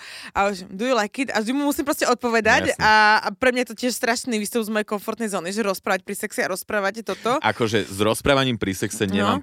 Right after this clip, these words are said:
Speaker 2: nemám problém. Ja sa
Speaker 1: Ale,
Speaker 2: práve, že ja sa pýtam,
Speaker 1: ale celkovo
Speaker 2: ja
Speaker 1: takto, že dirty talk, že možno, že, hm? A to podľa mňa možno, možno tak, že zo srandy v kuchyni niekedy začať,
Speaker 2: Mhm.
Speaker 1: alebo čas.
Speaker 2: No,
Speaker 1: Toto
Speaker 2: ale
Speaker 1: inak celú, to by sme mali nejakú celú epizódu.
Speaker 2: O dirty
Speaker 1: Normálne,
Speaker 2: talku?
Speaker 1: že dirty talk, návod
Speaker 2: Dajme,
Speaker 1: na dirty
Speaker 2: jasné.
Speaker 1: talk.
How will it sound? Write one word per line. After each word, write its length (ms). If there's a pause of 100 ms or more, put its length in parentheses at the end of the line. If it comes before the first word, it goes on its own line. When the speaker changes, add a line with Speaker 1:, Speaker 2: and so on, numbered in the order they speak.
Speaker 2:
nemám 320
problém. 400
Ja 320
sa 80
Speaker 1:
Ale, 80
Speaker 2:
práve, 260
že 120
ja 100
sa 160
pýtam, 480
Speaker 1:
ale 80
celkovo 240
Speaker 2:
ja 80
Speaker 1:
takto, 180
že 120
dirty 200
talk, 300
že 160
možno, 400
že, 160
hm? 260 (320)
A 140
to 80
podľa 200
mňa 120
možno, 240 (100)
možno 240
tak, 140
že 80
zo 80
srandy 340
v 120
kuchyni 360
niekedy 300
začať, 240
Speaker 2:
Mhm. 100
Speaker 1:
alebo 260
čas. 440 (160)
Speaker 2:
No, 240
Speaker 1:
Toto 160
Speaker 2:
ale 80
Speaker 1:
inak 160
celú, 240 (100)
to 140
by 160
sme 240
mali 160
nejakú 260
celú 340
epizódu. 600
Speaker 2:
O 80
dirty 240
Speaker 1:
Normálne, 400
Speaker 2:
talku? 80
Speaker 1:
že 60
dirty 360
talk, 380
návod 320
Speaker 2:
Dajme, 80
Speaker 1:
na 100
dirty 220
Speaker 2:
jasné. 160
Speaker 1:
talk. 340